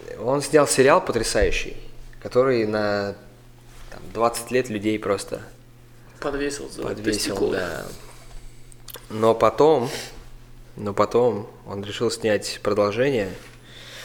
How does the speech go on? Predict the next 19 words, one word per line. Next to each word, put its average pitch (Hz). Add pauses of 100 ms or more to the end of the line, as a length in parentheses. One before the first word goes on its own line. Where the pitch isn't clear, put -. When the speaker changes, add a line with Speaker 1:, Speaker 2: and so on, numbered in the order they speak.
(480)
Speaker 1:
И, 107
э, 101 (300)
ну, 123
это 123
моё 110
личное 101
мнение, 113
я 98
н-, 101 (800)
я 107
не 104
вдохновился, 95
скажем 92
так. - (220)
Speaker 2:
Ну, 165
главная 156
проблема 151
в -
чём? 139